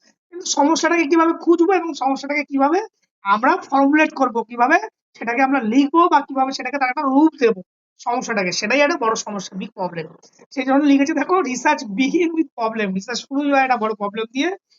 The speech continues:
"A question, difficulty, gap of knowledge need to be stu-, আহ, study and sig-, আহ, scientifically।" যেটা প্রয়োজন যে সেটাকে সায়েন্টিফিক্যালি যে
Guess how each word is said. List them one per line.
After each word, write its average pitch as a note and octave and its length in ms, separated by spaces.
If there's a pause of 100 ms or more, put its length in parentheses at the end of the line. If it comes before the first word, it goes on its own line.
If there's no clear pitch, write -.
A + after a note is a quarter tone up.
(180)
"A C#4 80
question, C#4 640
difficulty, C#4+ 640
gap B3+ 260
of C#4 120 (120)
knowledge G#3 300 (720)
need F4+ 300 (100)
to F#4+ 60 (100)
be E4+ 160
stu-, D4 220
আহ, A3 100
study C4 500 (120)
and D4+ 120 (100)
sig-, B3+ 220
আহ, G#3 220 (300)
scientifically।" F#3+ 600 (360)
যেটা G#3 180
প্রয়োজন D#4+ 760
যে C#4 140
সেটাকে A3+ 360
সায়েন্টিফিক্যালি A#3 800
যে B3+ 140